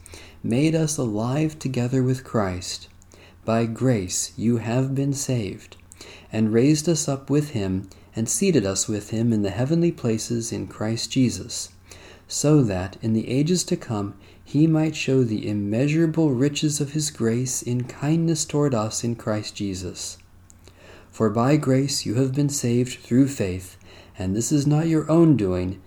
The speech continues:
it is the gift of God, not the result of works, so that no one may boast. For we are what we has made, what he has made us,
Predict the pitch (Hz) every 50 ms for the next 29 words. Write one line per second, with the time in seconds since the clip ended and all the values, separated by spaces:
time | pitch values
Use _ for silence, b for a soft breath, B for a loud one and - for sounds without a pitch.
0 | - - - - 110 113 131 160 160 156 - 170 151 151 131 127 127 - - 123
1 | 117 120 - 113 104 104 101 95 90 92 92 - - - - - B B B B
2 | B B - 98 107 123 147 165 156 - 165 160 160 156 151 151 135 131 131 127
3 | 139 135 117 113 107 104 101 117 127 - - - - - b b b b b -
4 | - 113 107 101 107 - 101 104 110 117 120 120 120 120 123 123 120 123 131 123
5 | 110 98 95 - - - - - - - - - - - - b b b b b
6 | b b - - 131 127 127 147 160 170 - 127 120 120 123 139 151 151 139 123
7 | 127 120 113 127 127 123 135 135 131 - 131 127 123 123 120 120 143 - - -
8 | - 135 - - 117 120 120 117 - - 139 135 131 123 123 127 127 - - 127
9 | 131 131 110 95 92 104 - - - -